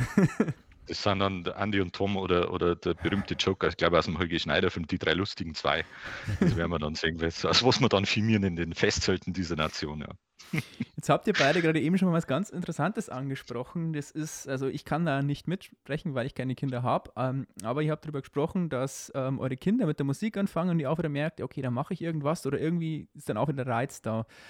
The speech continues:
Speaker 1: Also ich hab das persönlich als Kind festgestellt, als ich zum Beispiel angefangen hab, Schlagzeug zu spielen. Mein Papa ist Schlagzeuger. Ähm, der hat davor Jahrzehnte schon gespielt gehabt. Ähm,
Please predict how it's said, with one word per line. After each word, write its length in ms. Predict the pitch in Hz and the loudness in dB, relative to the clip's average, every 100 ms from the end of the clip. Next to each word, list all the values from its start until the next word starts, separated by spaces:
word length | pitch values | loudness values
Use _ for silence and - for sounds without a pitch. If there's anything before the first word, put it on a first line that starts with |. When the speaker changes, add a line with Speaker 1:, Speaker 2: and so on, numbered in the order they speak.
| - - | -20 -8
Speaker 1:
Also 140 | 139 | -4
ich 100 | 185 | 0
hab 80 | 202 | 0
das 120 | 175 | 0
persönlich 400 | - 139 170 208 | 0 0 2 2
als 140 | 127 - | -2 0
Kind 260 | 208 285 | -2 -2
festgestellt, 760 | - 143 143 - - 143 185 113 | -4 -4 -2 -6 -2 -2 -2 -4
als 140 | 131 | -4
ich 140 | 151 | -6
zum 120 | - 139 | -4 -4
Beispiel 240 | 139 - | -4 -2
angefangen 340 | 139 151 135 | -2 -2 -4
hab, 100 | 139 | -4
Schlagzeug 480 | - 143 - - 190 | -2 -2 -2 -6 -6
zu 80 | - | -10
spielen. 340 | - 165 208 170 | -10 -4 -2 -2
Mein 120 | 123 | -2
Papa 260 | 147 - 139 | -2 -2 -2
ist 240 | 170 - | -4 -8
Schlagzeuger. 560 | - 147 - 139 190 220 _ - - - | -8 -8 -6 -4 -4 -6 _ -20 -20 -2
Ähm, 240 | 143 143 | 0 2
der 100 | 139 | 2
hat 120 | 151 _ - | 0 _ -6
davor 260 | 131 131 - | -2 -2 -2
Jahrzehnte 500 | 127 - - 131 - - | -6 -8 -6 -6 -4 -4
schon 160 | 131 | -2
gespielt 360 | 127 - 196 - | -4 -6 -10 -6
gehabt. 320 | 156 - _ _ _ _ _ | -8 -8 _ _ _ _ _
Ähm, 300 | 131 139 139 | -2 0 -2